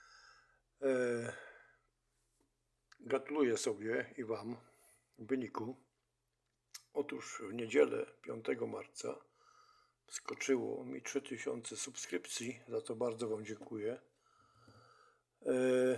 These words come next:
zrobiłem sobie małą przerwę w nagrywaniu,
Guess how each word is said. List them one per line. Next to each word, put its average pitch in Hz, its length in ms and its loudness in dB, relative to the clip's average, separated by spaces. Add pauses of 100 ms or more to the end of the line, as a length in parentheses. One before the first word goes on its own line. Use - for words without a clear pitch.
(680)
zrobiłem 160 340 2
sobie 127 220 0
małą 123 240 4
przerwę 123 340 8
w 113 40 -2
nagrywaniu, 117 680 0